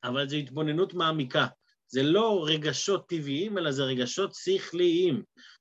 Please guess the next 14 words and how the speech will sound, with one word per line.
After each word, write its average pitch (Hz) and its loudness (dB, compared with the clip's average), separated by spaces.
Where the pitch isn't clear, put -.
שרגשות 139 0
שכליים 226 2
הם 208 0
הרבה, 190 0
הרבה 247 2
יותר 254 0
נעלים 240 2
מרגשות 214 -2
טבעיים, 190 4
כי 170 4
הרגשות 170 2
האלה 226 2
הם 185 -4
באו 233 2